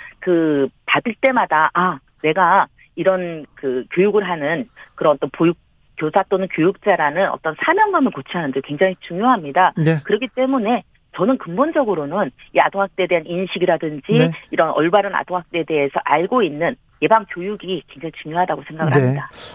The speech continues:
Speaker 2: 아동 장애인 시설의 그 강사, 교사들, 어, 기준을 좀 강화해야 됩니다. 그리고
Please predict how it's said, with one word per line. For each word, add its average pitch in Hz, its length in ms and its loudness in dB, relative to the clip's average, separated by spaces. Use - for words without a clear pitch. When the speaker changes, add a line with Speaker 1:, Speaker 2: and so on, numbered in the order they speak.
Speaker 2:
아동 160 520 4
장애인 196 920 2
시설의 165 800 0
그 139 180 0
강사, 156 720 0
교사들, 147 800 2
어, 139 380 2
기준을 196 440 2
좀 160 180 2
강화해야 160 600 2
됩니다. 117 440 2
그리고 175 640 4